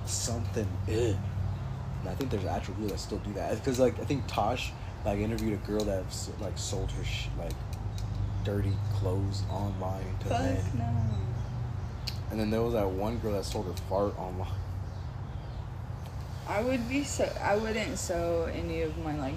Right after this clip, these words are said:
Speaker 2: bodily fluids. That's fucking nasty.
Speaker 1: That's disgusting.
Speaker 2: Well, and, like, also, like, uh, now someone has your D N A. Like, what? Like, imagine they, like,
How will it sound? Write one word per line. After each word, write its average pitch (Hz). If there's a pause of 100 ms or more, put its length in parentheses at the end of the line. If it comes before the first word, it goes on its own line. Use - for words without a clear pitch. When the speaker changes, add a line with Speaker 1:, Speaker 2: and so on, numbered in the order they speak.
(120)
Speaker 2:
bodily 101
fluids. -
That's 185
fucking -
nasty. 214
Speaker 1:
That's 233
disgusting. - (180)
Speaker 2:
Well, 208
and, 208
like, 220
also, 254
like, 190
uh, - (200)
now 185
someone 247
has 247
your 233
D 185
N 208
A. -
Like, 240
what? 208
Like, 285
imagine 247
they, 254
like, 208